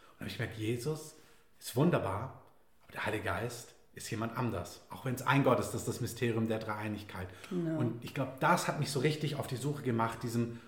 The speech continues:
Speaker 1: wow, er soll der sein, der mich lehrt, also ein engster Vertrauter, ich muss ihn als Person kennenlernen. Das heißt, so hat mein Weg begonnen, das zu erforschen, ja.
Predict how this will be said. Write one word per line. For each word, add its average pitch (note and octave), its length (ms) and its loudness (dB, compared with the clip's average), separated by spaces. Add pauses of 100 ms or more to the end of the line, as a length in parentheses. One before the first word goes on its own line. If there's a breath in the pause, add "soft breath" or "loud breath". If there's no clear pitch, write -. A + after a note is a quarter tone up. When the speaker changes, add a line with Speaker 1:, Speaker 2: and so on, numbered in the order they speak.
(640 loud breath)
Speaker 1:
wow, A2+ 380 4
er E3+ 200 8
soll A#2+ 220 4
der G#2 180 2
sein, F#2+ 220 0
der F#2+ 80 -2
mich F#2+ 240 -6
lehrt, G2+ 340 -6 (240)
also - 240 -6
ein A#2+ 60 -2
engster C#3+ 380 2
Vertrauter, A#2+ 720 0
ich - 180 -12
muss B2+ 340 2
ihn A2 160 -4
als G#2 220 -8
Person G2 500 -6 (360 soft breath)
kennenlernen. F#2+ 460 -4 (100)
Das - 140 -14
heißt, G2 280 -2
so C3 240 4
hat B2 140 -2
mein A2+ 160 -2
Weg A2+ 180 -2
begonnen, G2+ 380 -4
das F#2+ 220 -8
zu A2+ 100 -10
erforschen, F#2+ 560 -10
ja. G2 80 -10